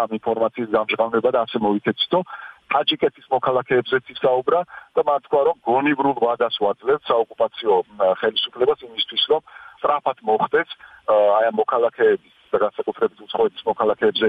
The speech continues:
იყო ამ შემთხვევაში საუბარი, სწრაფად მოხდეს მათი გათავისუფლება იმისთვის, რომ, ე, არ გა-, გაჭიანურდეს შემდეგ ინფორმაციის გავრცელების შესახებ და ეს მეთოდი მუშაობსო, როგორც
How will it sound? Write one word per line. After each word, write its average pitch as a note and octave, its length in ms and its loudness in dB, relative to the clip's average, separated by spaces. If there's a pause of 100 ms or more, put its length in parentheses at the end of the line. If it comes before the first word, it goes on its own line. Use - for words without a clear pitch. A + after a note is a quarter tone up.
იყო - 160 -4
ამ - 80 -6
შემთხვევაში G#2+ 480 -2
საუბარი, G#2+ 320 0
სწრაფად A#2+ 400 -4
მოხდეს - 320 -6
მათი G2+ 280 -4
გათავისუფლება A#2+ 580 0 (100)
იმისთვის, A#2 360 -2
რომ, D3+ 120 2
ე, - 480 -4 (240)
არ C#3+ 160 0
გა-, A#2 240 2
გაჭიანურდეს A#2 640 0
შემდეგ A#2 320 0
ინფორმაციის A2 640 -2
გავრცელების A2 560 0
შესახებ A#2+ 320 -4
და D3+ 160 2
ეს B2 160 -2
მეთოდი B2 400 0
მუშაობსო, A2 580 2 (380)
როგორც A#2 260 2